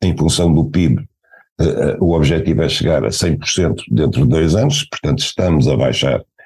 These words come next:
e-, esse indicador, estamos já praticamente ao nível da França, melhor que a Itália,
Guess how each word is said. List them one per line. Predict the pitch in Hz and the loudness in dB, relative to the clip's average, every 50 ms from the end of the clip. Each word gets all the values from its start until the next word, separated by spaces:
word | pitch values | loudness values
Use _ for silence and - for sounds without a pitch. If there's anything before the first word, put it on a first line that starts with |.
| - _ _ _ | -20 _ _ _
e-, | - - - - | -4 -4 -2 -2
esse | - 85 - - - | -2 -2 -2 0 0
indicador, | 139 135 151 143 - - 90 90 127 147 - | 0 0 0 0 0 0 0 2 0 0 0
estamos | 139 - - - 87 78 73 - | -2 -4 -4 -2 0 0 2 2
já | 76 78 76 71 62 - - - _ _ _ _ _ | 2 2 2 2 0 -2 -4 -8 _ _ _ _ _
praticamente | 82 80 73 71 73 71 - 80 76 78 - - 78 | -4 -4 -2 -2 -2 -2 0 0 0 0 0 0 0
ao | 76 | 2
nível | 76 78 71 76 80 80 | 2 2 2 2 2 2
da | 80 85 - | 2 2 0
França, | - 90 101 120 131 - - 117 | 0 0 2 2 2 0 2 2
melhor | 92 85 85 71 - | 2 2 2 0 0
que | - 78 | -2 -2
a | 80 | -2
Itália, | 76 - - 117 123 - - - - - | 0 0 0 0 2 2 2 0 0 -2